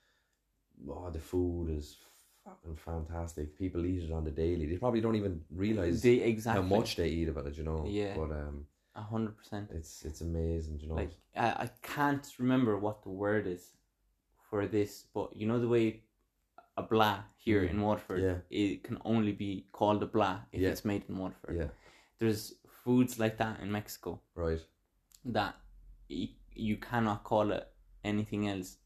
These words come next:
Speaker 1: Right,
Speaker 2: unless
Speaker 1: okay.
Speaker 2: it's made there, like.
Speaker 1: Yeah, I get
Speaker 2: So,
Speaker 1: you.
Speaker 2: like, say tequila.
Speaker 1: Yeah.
Speaker 2: You can't call
Speaker 1: A
Speaker 2: tequila
Speaker 1: tequila.
Speaker 2: tequila
Speaker 1: Yeah.
Speaker 2: if it's not made in tequila.
Speaker 1: Yeah, ex-, ah, in,
Speaker 2: You know?
Speaker 1: in tequila.
Speaker 2: Yeah,
Speaker 1: Tequila's
Speaker 2: tequi-,
Speaker 1: a place in Mexico.
Speaker 2: yeah,
Speaker 1: Oh,
Speaker 2: tequila
Speaker 1: wow.
Speaker 2: is, is a,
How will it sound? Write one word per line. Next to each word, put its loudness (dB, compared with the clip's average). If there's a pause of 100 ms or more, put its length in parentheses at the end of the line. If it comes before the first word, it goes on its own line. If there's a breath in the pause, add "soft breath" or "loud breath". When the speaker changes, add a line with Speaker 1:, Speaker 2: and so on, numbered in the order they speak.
(100)
Speaker 1:
Right, -4
Speaker 2:
unless 2
Speaker 1:
okay. -2
Speaker 2:
it's -4
made -2
there, -4
like. -12
Speaker 1:
Yeah, 4
I 0
get 0
Speaker 2:
So, 6
Speaker 1:
you. 4
Speaker 2:
like, 0 (440)
say 2
tequila. -4
Speaker 1:
Yeah. 2
Speaker 2:
You -8
can't 0
call 0
Speaker 1:
A -6
Speaker 2:
tequila 2 (180)
Speaker 1:
tequila. -
Speaker 2:
tequila 0 (100)
Speaker 1:
Yeah. 0
Speaker 2:
if -2
it's -6
not 0
made 2
in -6
tequila. -6
Speaker 1:
Yeah, -2
ex-, -4
ah, -2
in, -2
Speaker 2:
You 2
know? 0
Speaker 1:
in 4
tequila. 0
Speaker 2:
Yeah, 4
Speaker 1:
Tequila's 4
Speaker 2:
tequi-, 0
Speaker 1:
a -10
place 0
in -2
Mexico. 0
Speaker 2:
yeah, 0 (360)
Speaker 1:
Oh, -2
Speaker 2:
tequila 6
Speaker 1:
wow. 4
Speaker 2:
is, 0
is -6
a, 0